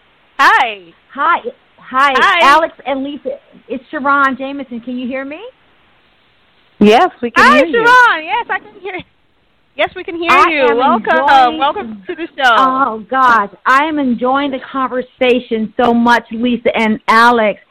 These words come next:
Speaker 2: And I have a question for you, uh, um, Lisa, because I'm also a speaker and an author, and, uh, have done some work with, uh, with trying to help people be their best selves. And what I have learned is that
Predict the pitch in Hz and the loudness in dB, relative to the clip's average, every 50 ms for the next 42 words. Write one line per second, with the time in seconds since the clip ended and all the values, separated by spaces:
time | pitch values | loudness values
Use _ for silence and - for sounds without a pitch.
0 | _ _ - _ - - - _ - - 294 294 - - 349 466 539 494 427 330 | _ _ -20 _ -20 -20 -18 _ -2 0 0 2 2 2 2 2 2 0 -4 -6
1 | 262 262 262 - 302 285 311 - - 320 294 - 277 247 240 240 233 - 202 208 | -8 -10 -12 -10 -10 -10 -10 -10 -10 -12 -10 -10 -10 -10 -10 -10 -12 -12 -12 -12
2 | 196 - - 208 202 190 185 185 196 202 214 240 220 - - 226 214 208 208 196 | -12 -12 -10 -10 -8 -8 -8 -8 -10 -10 -10 -12 -10 -6 -2 2 2 2 2 0
3 | - _ _ _ - - 285 330 302 381 440 - - 302 339 349 339 - 330 285 | -4 _ _ _ -12 -8 -6 -2 0 0 0 2 2 2 2 2 2 -2 -6 -6
4 | 262 - - 220 214 - _ _ _ - 269 254 254 - 240 226 214 214 - - | -6 -6 -6 -8 -10 -12 _ _ _ -12 -12 -10 -10 -8 -6 -6 -6 -6 -8 -8
5 | 208 202 - - - 208 196 190 185 - - 175 151 139 131 - - _ _ _ | -8 -10 -8 -6 -4 -2 -2 -2 -4 -6 -8 -8 -8 -8 -8 -10 -16 _ _ _
6 | _ _ _ _ _ - 254 254 247 240 233 233 233 233 233 220 - 226 233 220 | _ _ _ _ _ -2 0 2 2 2 2 2 2 2 0 0 2 2 4 4
7 | 220 208 220 226 208 190 _ _ - 247 240 247 262 262 262 269 - 233 220 214 | 4 4 2 0 -4 -8 _ _ -4 -2 0 2 2 2 0 0 0 -2 -2 -2
8 | 202 190 196 214 208 190 170 165 156 - - - - _ _ _ - - 185 226 | 0 2 2 4 4 4 2 2 0 -4 -10 -20 -20 _ _ _ -10 -4 0 2
9 | 226 220 220 - - - 202 196 190 190 190 185 165 - 226 226 233 - - - | 2 2 0 -4 -6 -2 0 2 4 4 2 2 0 -2 -4 -6 -8 -6 -2 2
10 | 311 311 330 330 - - 277 226 254 254 247 - - 277 269 - 240 226 - 240 | 2 4 4 2 2 0 2 2 2 2 0 0 -2 -2 -2 -2 -2 -2 -2 -2
11 | 240 214 226 208 196 202 208 202 202 _ - 202 190 147 120 113 - - _ _ | 0 2 2 2 2 0 0 -2 -2 _ -2 0 0 0 -2 -4 -6 -10 _ _
12 | _ - - - - - - - 277 311 320 359 427 466 453 370 247 240 247 240 | _ -20 -20 -20 -20 -14 -4 2 2 4 4 4 4 2 0 -2 -4 -4 -4 -4
13 | 233 226 226 226 226 214 202 190 190 214 208 202 196 | -2 -2 -2 -4 -6 -8 -8 -6 -2 0 0 0 0